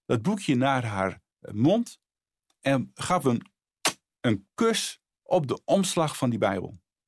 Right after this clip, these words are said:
Zo blij was ze met Gods woord. Eindelijk, eindelijk had ze,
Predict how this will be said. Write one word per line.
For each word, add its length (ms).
Zo 480
blij 360
was 200
ze 100
met 400
Gods 320
woord. 440
Eindelijk, 600
eindelijk 400
had 180
ze, 220